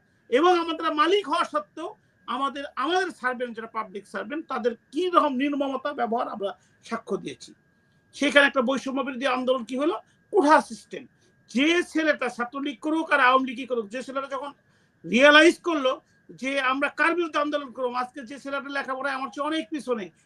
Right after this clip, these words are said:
কিন্তু বাবা মুক্তিযুদ্ধ করছে, তার দাদা মুক্তিযুদ্ধ করছে, সে চাকরি পাচ্ছে, আর আমি ভালো ট্যালেন্টেড, লেখাপড়া করা সত্ত্বেও আমি তার চাকরি পাচ্ছি না,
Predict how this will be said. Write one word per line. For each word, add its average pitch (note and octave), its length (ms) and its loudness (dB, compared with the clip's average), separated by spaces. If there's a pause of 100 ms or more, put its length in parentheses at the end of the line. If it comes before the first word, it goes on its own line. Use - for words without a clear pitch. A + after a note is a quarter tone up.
(120)
কিন্তু B3+ 200 -6
বাবা C#4 320 6
মুক্তিযুদ্ধ C4 500 -8
করছে, D4 320 -6
তার C#4 180 -4
দাদা C4+ 240 0
মুক্তিযুদ্ধ C4+ 360 -8
করছে, C4+ 140 -10
সে B3 180 -8
চাকরি C4+ 300 -4
পাচ্ছে, A#3+ 300 -2
আর A#3 80 -6
আমি C4+ 280 2
ভালো C4+ 320 0
ট্যালেন্টেড, B3+ 480 -2
লেখাপড়া B3+ 340 0
করা C4+ 200 -2
সত্ত্বেও B3+ 320 -10 (260)
আমি A3+ 220 2
তার A#3 200 -2
চাকরি B3+ 260 -2
পাচ্ছি B3 340 -2
না, E3+ 160 -6